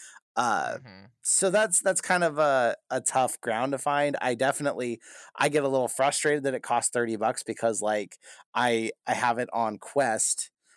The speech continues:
Speaker 1: but if I wanna play it on Steam, then I gotta pay for it again. You know, things like that
Speaker 2: Right,
Speaker 1: can be
Speaker 2: right.
Speaker 1: a little frustrating about the cost. Uh, what do you think? Do you think it's good that a game like this is, has a, has a price barrier to, to entry?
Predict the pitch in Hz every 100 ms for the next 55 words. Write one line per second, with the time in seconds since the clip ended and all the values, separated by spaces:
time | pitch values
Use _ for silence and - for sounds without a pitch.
0 | - 120 117 113 113 107 113 107 92 101
1 | - - 143 139 123 104 104 95 - 123
2 | 120 135 131 127 120 117 117 117 104 101
3 | 147 135 117 101 98 92 71 101 98 62
4 | - - 110 107 95 - 98 - 110 104
5 | 104 92 90 82 - - 92 95 165 -
6 | - _ _ - - - _ - 82 76
7 | 58 - 120 196 160 143 151 110 87 113
8 | 131 151 147 113 - 110 117 147 147 135
9 | 127 135 127 123 123 131 120 - 135 131
10 | 127 113 - - - 113 120 104 135 120
11 | 123 - 175 180 - 95 92 73 - -
12 | 95 - - 87 90 - -